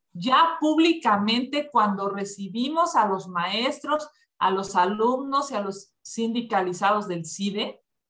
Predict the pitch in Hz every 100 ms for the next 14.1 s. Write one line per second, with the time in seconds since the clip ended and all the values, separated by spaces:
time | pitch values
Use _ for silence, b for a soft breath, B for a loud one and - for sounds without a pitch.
0 | _ 220 254 262 277 277 - 233 247 247
1 | 180 - 214 208 214 214 196 - 233 262
2 | 311 320 320 320 285 - - _ _ -
3 | 196 202 196 196 170 202 214 233 240 254
4 | - 185 180 190 190 175 175 170 208 214
5 | 214 208 220 220 208 202 202 196 175 175
6 | 175 180 202 294 - _ _ - 196 196
7 | 202 - 214 302 - 196 190 185 180 175
8 | 165 156 - - 226 220 226 208 196 196
9 | - - _ _ - 202 220 - 190 190
10 | 190 175 - 226 220 220 196 175 175 -
11 | 277 - - 180 175 202 220 208 208 -
12 | 175 180 170 160 151 156 156 156 _ _
13 | _ _ 180 170 190 208 226 226 196 202